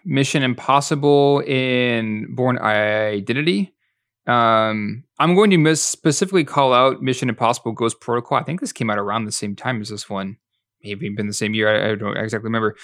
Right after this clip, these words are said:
But I did get some Mission Impossible, especially Ghost Protocol vibes off of this, 'cause that was the first, uh, Mission Impossible movie that I saw, in the th-, especially in the theater.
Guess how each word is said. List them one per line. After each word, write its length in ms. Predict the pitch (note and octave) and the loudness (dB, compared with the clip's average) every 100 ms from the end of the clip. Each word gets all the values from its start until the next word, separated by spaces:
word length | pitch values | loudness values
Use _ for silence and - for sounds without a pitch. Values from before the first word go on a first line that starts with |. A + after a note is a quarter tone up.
| - - - | -20 -4 0
But 180 | C#3 - | 0 0
I 160 | C#3 D3 | -2 0
did 300 | C3 D#3+ D#3 | 2 2 2
get 180 | D#3+ C#3 | 0 2
some 240 | D3+ B2+ | 2 4
Mission 240 | B2+ B2+ | 2 0
Impossible, 460 | B2 A#2 A#2 - A2+ | -2 0 0 0 -2
especially 320 | A2 D3 C#3 | 0 0 0
Ghost 220 | B2 A2+ - | -2 -4 -2
Protocol 440 | A#2+ A2 G#2+ G2+ | -4 -2 -4 -4
vibes 300 | G2+ G2 G2+ | -2 -2 -2
off 160 | F#2+ G2+ | -6 -6
of 100 | F#2+ | -8
this, 140 | G2 | -8
'cause 180 | - A2 | -8 0
that 120 | F3 | 2
was 120 | B3+ | 2
the 60 | F3 | 0
first, 520 | - F3 C#3 - - _ _ _ _ | 2 0 0 -6 -14 _ _ _ _
uh, 160 | - B2+ | 0 2
Mission 300 | B2 C3+ - | 2 0 -2
Impossible 360 | B2+ C3 - C3 | -2 -2 0 -2
movie 80 | A2 | 0
that 60 | G#2 | 0
I 60 | G2+ | -2
saw, 560 | - C3+ C3+ F2+ D#2+ - _ _ _ | 0 2 2 2 -4 -12 _ _ _
in 140 | A#2 G#2 | -4 -4
the 80 | |
th-, 220 | G#2 - A#2 | -6 -4 -2
especially 280 | - A#2 | -2 -4
in 60 | G#2+ | -6
the 60 | G2 | -4
theater. 440 | D3 A#2+ F#2+ | -2 0 -2